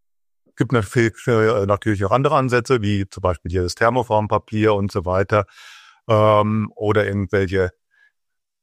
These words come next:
berührbaren Interfaces, Tangible Interfaces. Aber unsere Fragestellung war halt, oder was können wir einfach nur rein mit Open Source machen?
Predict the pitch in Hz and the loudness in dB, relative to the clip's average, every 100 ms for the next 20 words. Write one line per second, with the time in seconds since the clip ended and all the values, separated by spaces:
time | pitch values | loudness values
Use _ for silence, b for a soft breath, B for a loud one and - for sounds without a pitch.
0 | _ _ _ _ _ 104 101 127 123 113 | _ _ _ _ _ -2 2 2 4 2
1 | 127 120 107 110 98 101 - 107 117 104 | 2 2 2 0 -2 -8 -6 -4 -2 -2
2 | 110 117 113 104 104 104 104 107 104 - | -2 0 0 0 0 0 0 0 -2 -4
3 | b b b b b _ _ _ _ _ | b b b b b _ _ _ _ _
4 | _ _ _ _ _ - 175 180 - - | _ _ _ _ _ -4 -2 0 -2 0
5 | 139 139 165 - 151 139 127 135 135 131 | 2 2 2 -2 -2 0 2 2 2 0
6 | 113 110 - _ _ _ _ _ 123 - | 2 0 -2 _ _ _ _ _ -2 -2
7 | - 147 143 139 127 127 123 110 101 120 | -4 -2 0 -2 0 -2 -2 -4 -2 -2
8 | 135 127 120 - 110 92 92 85 80 | -2 -2 -2 -2 -4 -4 -6 -10 -16